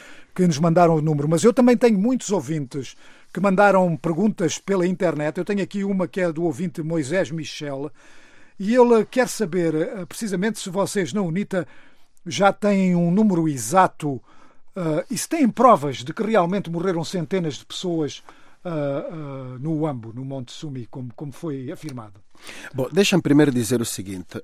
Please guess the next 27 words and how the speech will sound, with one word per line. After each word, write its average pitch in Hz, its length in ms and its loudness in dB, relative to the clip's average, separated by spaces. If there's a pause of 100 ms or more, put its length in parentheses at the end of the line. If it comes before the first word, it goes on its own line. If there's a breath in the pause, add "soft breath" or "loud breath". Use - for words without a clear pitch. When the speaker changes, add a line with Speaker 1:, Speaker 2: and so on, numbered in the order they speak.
(120)
Speaker 2:
Eh, 131 460 -4
a 151 80 4
unita, 170 680 4 (160)
eh, 135 580 -6 (160)
eh, 123 160 -10 (120)
tornou 147 440 0 (200)
público, 104 500 -8 (440 soft breath)
eh, 117 600 -6 (340)
um 175 120 6
vídeo 160 520 -2
e 135 140 0
umas 139 180 2
fotografias 123 880 -10 (160)
sobre 135 640 -4
a - 60 -10
questão - 480 -8
do 113 140 -8
Monte 107 260 -6
Sumi. 82 340 -10 (380 loud breath)
Speaker 1:
Hum. 127 180 -12
Speaker 2:
E 147 120 6
aquilo 208 260 0
que - 100 -4
lá 165 120 4
está - 340 -4
é 160 60 -4
simplesmente 156 1500 0